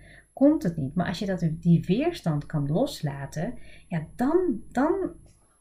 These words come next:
ja, dan gun je jezelf die ruimte. En dan ontstaat er ook echt groei en wonderen. Weet je, en als jij echt erover nadenkt dat wat jij jezelf kan gunnen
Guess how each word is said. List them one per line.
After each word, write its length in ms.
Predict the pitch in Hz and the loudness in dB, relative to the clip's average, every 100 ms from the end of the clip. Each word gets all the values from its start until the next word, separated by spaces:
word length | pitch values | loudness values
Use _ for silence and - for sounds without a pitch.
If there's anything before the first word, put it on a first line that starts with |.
| _ | _
ja, 200 | 262 269 | -4 0
dan 160 | 294 302 | 0 0
gun 420 | - - 330 370 | -2 2 4 6
je 100 | 240 | 4
jezelf 380 | 190 175 151 - | 2 4 2 2
die 140 | 165 | 0
ruimte. 340 | 147 147 151 | 2 -2 -2
En 120 | - 196 | -2 0
dan 280 | 247 311 | 2 2
ontstaat 580 | 247 226 - 254 285 302 | 2 -2 -2 0 0 0
er 120 | 226 | -2
ook 160 | 196 175 | -2 -4
echt 220 | - 165 | -8 -10
groei 300 | - 208 269 | -6 -2 -2
en 260 | - 190 151 | 2 2 4
wonderen. 500 | 190 233 147 - 160 - - - - | 4 4 2 -4 -12 -16 -20 -20 -6
Weet 180 | 180 214 | -4 0
je, 60 | 147 | -2
en 120 | - | -2
als 240 | 233 - | -6 -4
jij 340 | 214 240 285 - | -2 0 -2 -2
echt 280 | 277 294 - | -2 -2 -4
erover 300 | 220 196 175 | -6 -2 0
nadenkt 600 | 180 220 175 156 156 165 - _ _ _ _ _ | 0 -2 -4 -4 -4 -8 -16 _ _ _ _ _
dat 360 | - 180 175 | -4 -2 0
wat 160 | - 180 | 0 -2
jij 160 | 202 185 | 0 0
jezelf 440 | 170 170 165 - | 2 2 0 -2
kan 360 | - 160 156 147 | -2 -2 -2 -8
gunnen 560 | - - 208 240 415 | -10 -4 0 2 0